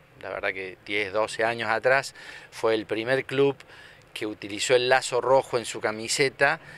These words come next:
en toda la liga de vóley, y, y esto no es un dato menor.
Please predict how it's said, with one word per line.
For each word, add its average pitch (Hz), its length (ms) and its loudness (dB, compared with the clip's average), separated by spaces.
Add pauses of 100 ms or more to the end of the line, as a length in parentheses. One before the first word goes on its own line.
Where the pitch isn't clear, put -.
(240)
en 107 180 -8
toda 131 240 8
la 123 100 4
liga 123 300 4
de 107 320 4
vóley, 113 680 2
y, 107 120 -6
y 117 60 2
esto 135 340 2
no 131 160 2
es 117 100 2
un 113 140 -8
dato 113 260 4
menor. 110 560 2